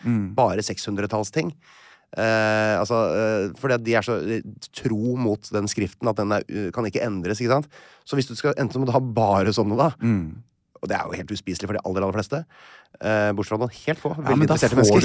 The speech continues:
Speaker 1: du, da
Speaker 2: Ellers
Speaker 1: mener
Speaker 2: må
Speaker 1: jeg,
Speaker 2: resten bare være ateister,
Speaker 1: du
Speaker 2: da.
Speaker 1: husker da en person som plutselig våkna i, i taxikø? Da, ikke sant?
Speaker 2: Ja.
Speaker 1: Dette er litt av det her, da. Dette gjorde meg veldig upopulær på
Speaker 2: Ja.
Speaker 1: skolen,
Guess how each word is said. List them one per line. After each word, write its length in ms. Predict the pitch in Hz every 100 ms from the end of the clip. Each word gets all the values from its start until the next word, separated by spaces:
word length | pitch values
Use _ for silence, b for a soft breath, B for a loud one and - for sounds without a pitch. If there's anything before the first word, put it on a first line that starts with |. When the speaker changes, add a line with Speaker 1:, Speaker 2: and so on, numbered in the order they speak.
| -
Speaker 1:
du, 60 | -
da 80 | 135
Speaker 2:
Ellers 80 | 156
Speaker 1:
mener 140 | -
Speaker 2:
må 60 | 240
Speaker 1:
jeg, 60 | 240
Speaker 2:
resten 160 | -
bare 100 | 170 135
være 140 | 127 127
ateister, 240 | 135 113
Speaker 1:
du 60 | 123
Speaker 2:
da. 40 |
Speaker 1:
husker 160 | - 113
da 80 |
en 100 | 117
person 360 | 117 117 101 101
som 140 | 110
plutselig 480 | 104 107 - 98 104
våkna 340 | 110 - 98 98
i, 320 | 101 104 104
i 40 |
taxikø? 480 | 107 92 - 107 139 -
Da, 120 | 120
ikke 160 | 120 110
sant? 160 | 123
Speaker 2:
Ja. 140 | 107 127
Speaker 1:
Dette 100 | 123
er 40 | 135
litt 160 | 113 -
av 80 | 113
det 80 |
her, 140 | 110 127
da. 80 | 117
Dette 320 | 113 113 123
gjorde 140 | 127
meg 120 | 110 117
veldig 220 | 107 107
upopulær 400 | 90 98 104 117
på 140 | -
Speaker 2:
Ja. 140 | 117 127
Speaker 1:
skolen, 280 | 107 127